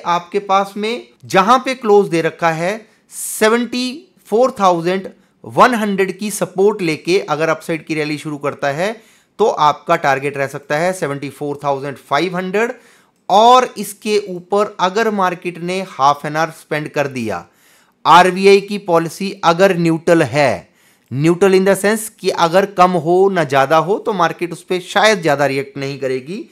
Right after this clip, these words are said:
और रेट कट करने की एक्सपेक्टेशन नहीं है। अगर रेट कट कर दिया तो हो सकता है कि अपसाइड में और स्ट्रेंथ बने। इलेक्शन है भाई, कुछ भी हो सकता है।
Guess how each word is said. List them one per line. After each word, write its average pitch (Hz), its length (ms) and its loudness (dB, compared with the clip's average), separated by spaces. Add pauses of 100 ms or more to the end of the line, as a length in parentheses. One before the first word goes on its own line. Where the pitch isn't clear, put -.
(560)
और 143 280 2
रेट 190 360 2
कट 220 200 4
करने 220 340 2
की 220 200 -8 (160)
एक्सपेक्टेशन 190 600 -4
नहीं 160 320 -2
है। 139 140 -4
अगर 127 200 -2
रेट 170 280 0
कट 196 140 -2
कर 202 200 -2
दिया 214 360 -4 (460)
तो 262 120 2
हो 247 240 0
सकता 240 380 -4
है 220 160 -4
कि 220 200 -10
अपसाइड 170 580 -4
में 180 380 -4
और 160 300 4
स्ट्रेंथ 156 440 -6
बने। 117 400 -4 (460)
इलेक्शन 147 440 -4
है 151 120 0
भाई, 143 200 0
कुछ 151 280 -8
भी 143 60 -4
हो 131 120 -2
सकता 120 320 -6
है। 185 240 -2